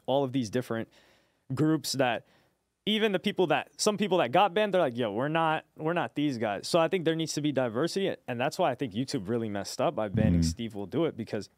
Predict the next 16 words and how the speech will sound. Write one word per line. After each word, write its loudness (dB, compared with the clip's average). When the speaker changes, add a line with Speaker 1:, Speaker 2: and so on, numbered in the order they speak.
Speaker 1:
that 4
was 2
a -4
ridiculous -4
ban. -12
Like, 4
Speaker 2:
Yeah. -6
Speaker 1:
nobody 4
was 2
like, 0
"Yeah, 4
great, 0
that 0
guy 2
got -2
banned." -4